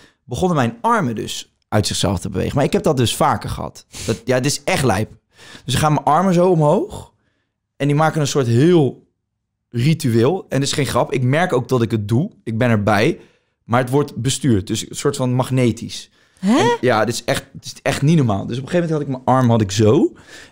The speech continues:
Speaker 1: eh, in een negentig graden hoek. En daartussen was dus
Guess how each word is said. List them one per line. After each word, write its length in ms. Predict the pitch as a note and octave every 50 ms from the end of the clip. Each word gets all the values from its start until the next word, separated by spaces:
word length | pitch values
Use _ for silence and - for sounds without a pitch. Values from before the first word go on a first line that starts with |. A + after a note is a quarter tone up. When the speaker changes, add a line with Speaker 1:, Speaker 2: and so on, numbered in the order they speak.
| _ _ _
Speaker 1:
eh, 300 | - A2 A2 G#2+ G#2+ G#2+ G#2 -
in 100 | A#2 A#2
een 80 | A2+ A2+
negentig 280 | B2 B2 B2 - -
graden 340 | - - A2 A2+ B2+ C3+ B2+
hoek. 180 | D3 E3 - -
En 280 | _ - B2 B2 A#2+ - - -
daartussen 720 | A2 G#2 G2+ B2 B2 A#2+ B2 - E3 F#3 F#3+ - - D#3+
was 140 | D#3 C#3
dus 200 | C3+ C3+ C3 -